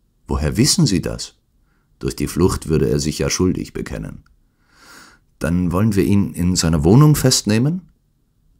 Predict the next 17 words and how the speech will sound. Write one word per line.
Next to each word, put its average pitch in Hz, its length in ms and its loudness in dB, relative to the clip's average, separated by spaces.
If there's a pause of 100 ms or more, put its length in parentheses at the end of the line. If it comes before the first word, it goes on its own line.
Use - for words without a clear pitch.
„Ich 67 140 -10
erwarte 73 400 0
ihn 76 180 -2
jeden 69 300 -2
Augenblick 71 460 -4
hier.“ - 360 -6 (800)
„Ja, - 100 -18
aber 76 200 0
warum 85 240 2
sollte 98 280 4
er 76 160 2
hierher 98 560 4
kommen?“ 73 440 0 (1000)
„Weil 64 260 -6
ich 65 220 -4
ihm 67 200 -2
geschrieben 85 640 0